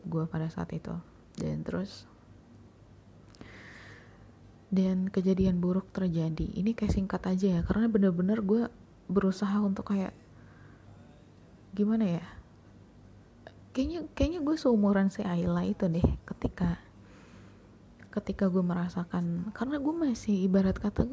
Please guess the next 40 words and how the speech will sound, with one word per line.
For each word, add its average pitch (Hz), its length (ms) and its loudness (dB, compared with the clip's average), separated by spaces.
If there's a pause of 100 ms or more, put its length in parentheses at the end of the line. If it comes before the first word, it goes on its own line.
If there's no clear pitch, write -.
(100)
itu 214 160 -2
kan 294 240 -4
si - 80 0
Ayla 180 400 0
kan 277 160 -4
masih 202 320 2
T 180 240 2
K 196 160 -2
ya, 165 320 -6 (160)
gitu 185 240 0
kan 185 160 0
ya, 180 160 -2 (1040)
sekitar - 560 -4 (480)
lima 175 160 4
tahun, 175 240 2
enam 170 160 4
tahun, 175 240 0
tujuh 175 240 0
tahun 170 320 0
lah, 165 160 -4
sekitar - 320 -8
umur 175 320 0
segitu 190 320 -2
kan 175 320 -2
si 180 160 -2
Ayla. 165 320 -2 (680)
Nah, 165 320 -4
gue 185 320 6
pun 269 320 -2
sama 220 480 0 (160)
gitu, 160 400 -4 (240)
ketika 175 400 -4
gue 180 160 0
ketemu 170 400 -2
si 170 160 -4
Pak - 240 -6
D 165 240 0
itu 233 240 2
di 202 80 6
umur 180 480 0